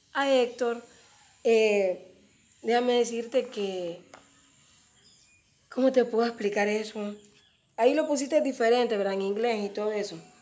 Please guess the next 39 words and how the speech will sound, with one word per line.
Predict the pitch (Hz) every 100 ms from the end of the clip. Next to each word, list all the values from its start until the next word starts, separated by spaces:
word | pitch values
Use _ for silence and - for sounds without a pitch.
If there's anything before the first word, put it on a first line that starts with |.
| _ -
Bueno, | 226 233 208 -
allá | 202 226
lo | 226
que | 226
vos | 202
entendás, | 220 208 185 185 190 170
¿verdad? | 170 175 190 - - - -
Yo, | 240 233
gracias | 220 214 226
a | 214
Dios, | 220
no, | 220 226
<laughs> | 247 - 294 -
yo | 269 262
no | 269
puedo | 254 254
inglés. | 254 233 226 285 277 - - - -
Por | 339
eso, | 330 262 220
¿ves? | 214 220 - - - _ -
Pero | 277 285 294 - -
me | 240
dice | 254 277 269
que |
no | 240
le | 240 240
ponga | 247 247
cargas | 240 240 233
a |
mi | 233
papá. | 214 208 233
Yo | 226
no | 247
soy | 247
una | 247 233
carga | 240 240 240 233
porque | 208 190 190 185
yo, | 185 262 262 254 - -
es, | 185 -